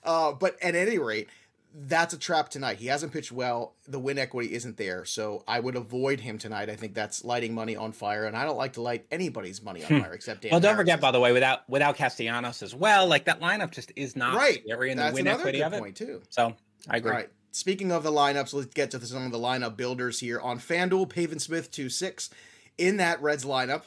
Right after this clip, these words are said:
Speaker 1: uh, <laughs> against the lefty, Aristides Aquino, uh, at two point two. He's home run or nothing, so <laughs> why not at two point two use him? Uh, Brendan Rodgers also at the top of that Rockies lineup, two point three.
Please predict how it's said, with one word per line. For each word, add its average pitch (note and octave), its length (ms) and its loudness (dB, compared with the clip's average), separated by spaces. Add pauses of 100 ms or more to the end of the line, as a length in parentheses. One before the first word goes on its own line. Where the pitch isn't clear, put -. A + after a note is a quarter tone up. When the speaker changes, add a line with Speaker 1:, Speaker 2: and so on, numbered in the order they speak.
(180)
Speaker 1:
uh, A#2+ 440 -4
<laughs> - 60 -10
against C3+ 300 -2
the A#2+ 60 -10
lefty, B2+ 380 -2
Aristides B2+ 480 -2
Aquino, G3 720 0 (420)
uh, C3 280 4
at B2+ 120 -6
two F#3 160 -4
point D#3 340 -2
two. E3 260 2
He's A3+ 200 0
home B3+ 200 2
run B3+ 140 2
or B3 40 2
nothing, E3+ 360 2
so C3 300 0
<laughs> A#2+ 180 -8
why D#3+ 320 0
not D#3 260 0
at C3+ 100 -8
two D#3 120 -6
point C3+ 280 -4
two C3+ 120 -6
use A#2+ 260 -8
him? E2+ 100 -12 (320)
Uh, A#2+ 160 2
Brendan F3+ 360 2
Rodgers D#3+ 480 2
also C#3 260 0
at B2 60 -2
the A#2+ 60 -8
top C3 220 -2
of B2+ 60 -4
that G2+ 120 0
Rockies B2+ 420 0
lineup, C3+ 340 -2
two C#3 160 -8
point B2+ 360 -10
three. C#3+ 580 -6